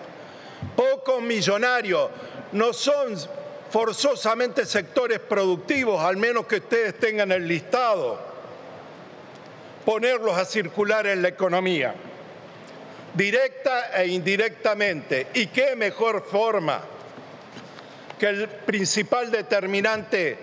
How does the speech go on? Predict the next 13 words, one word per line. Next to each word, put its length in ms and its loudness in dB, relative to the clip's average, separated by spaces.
bajo 500 2
nuestra 500 2
proyección 1160 0
y 140 -2
bajo 1000 0
nuestro 480 0
mirar 360 0
de 160 2
la 80 4
economía, 720 0
que 300 2
es 260 -8
promover 720 2